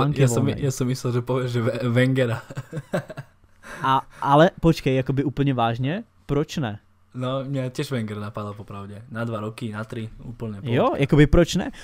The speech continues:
Speaker 1: On prostě s těma mladýma, s těma mladýma pracuje skvěle, takže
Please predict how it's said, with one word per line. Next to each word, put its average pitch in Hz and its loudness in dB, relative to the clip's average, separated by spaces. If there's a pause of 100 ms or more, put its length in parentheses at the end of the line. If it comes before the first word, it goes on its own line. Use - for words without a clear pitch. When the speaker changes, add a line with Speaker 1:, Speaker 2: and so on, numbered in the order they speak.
Speaker 1:
On 156 2
prostě 151 8
s - -6
těma 143 0
mladýma, 143 -2 (240)
s 131 -10
těma 143 -4
mladýma 131 -2
pracuje 127 0
skvěle, 147 0
takže 123 0